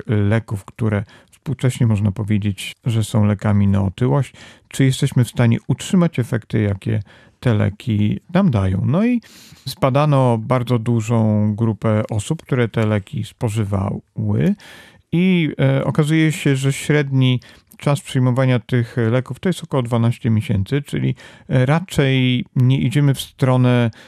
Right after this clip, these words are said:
taką, którą producenci sobie by wymarzyli, że będziemy te leki przyjmowali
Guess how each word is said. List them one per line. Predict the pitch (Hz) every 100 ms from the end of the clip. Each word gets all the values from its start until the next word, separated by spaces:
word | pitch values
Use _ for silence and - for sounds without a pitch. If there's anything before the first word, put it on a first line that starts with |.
| - -
taką, | 127 120 123
którą | 117 - 117 113
producenci | 101 120 113 113 - 135 135 123
sobie | - 110 107
by | 104 104
wymarzyli, | 107 104 101 117 113 107
że | 107
będziemy | 104 101 107 101
te | 107
leki | 104 98 101
przyjmowali | - 110 110 104 107 104